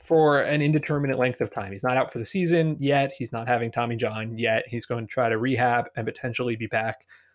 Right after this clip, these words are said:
later in the season. Um, this is <laughs> a huge blow for, for him, for the Rays, for the sport. Uh, obviously, he had some thoughts on why that happened with the ball, and that's possible. And I guess we'll see what happens, uh, in the future with pitchers. But also, if you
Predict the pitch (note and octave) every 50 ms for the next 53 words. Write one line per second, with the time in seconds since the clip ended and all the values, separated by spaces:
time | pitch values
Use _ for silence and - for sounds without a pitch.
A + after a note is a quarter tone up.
0 | _ _ _ - B2 B2 B2+ B2+ B2 B2 A#2+ A2+ G#2 G2 G2 - - - E3+ F#3+
1 | F#3+ G#3+ G#3 G#3+ A#3 A#3 _ _ _ _ - - A#2+ A#2 A2 G#2+ G#2 G#2+ A2+ -
2 | _ _ - C3 A#2+ - C#3+ B2 G#2 - - - D3 B2 A2+ - - C#3 D3 D3
3 | - - - C#3 C#3 C3+ C3+ C#3 C#3+ C#3+ - - B2+ A#2+ A#2+ A#2 A#2 A2+ A2+ -
4 | - - _ _ _ _ - - A2+ - - - - - - - - C3+ C3+ D3
5 | F#3+ A#3 C4+ C4+ _ _ _ - - A#2+ A2 G2+ G2 G2 F#2 F#2+ G2+ A#2 D3 F3
6 | F#3+ G3 G3+ - - - - _ _ _ - A2+ G2+ - - - - - - -
7 | - F#3 G#3 G#3+ G3+ - - - - - - _ _ _ - B2+ B2+ C3 C3 B2+
8 | B2 B2+ A#2+ - C#3+ C3 - D3 C3 A#2 C3+ C3 - - - A2+ - - B2 B2
9 | B2 - - - B2 A#2+ A#2 A2+ - _ - A#2+ B2+ B2 B2 A#2+ A#2+ - B2 B2
10 | B2 - A#2+ A#2+ A#2+ A#2+ - _ _ - D3+ F3+ F#3+ G3 F3+ C3+ A2+ A2 G#2 -
11 | - - - C3+ D3 - - D3 D#3+ E3 E3 C#3+ A#2 G#2+ G#2+ - A2 - - B2+
12 | A2+ - - B2 A#2 - - A#2 A2+ - A#2 A#2+ A#2 G#2+ - B2 A#2 A2 A2 A2+
13 | A#2 A#2 A2+ - - C#3+ C#3+ C#3+ - D#3 C#3+ C#3+ C#3+ - D3 C#3 - - F#3 F#3+
14 | F#3+ - - A2+ A2+ A2+ G#2+ - - A2+ A2 G#2+ - A2+ G#2+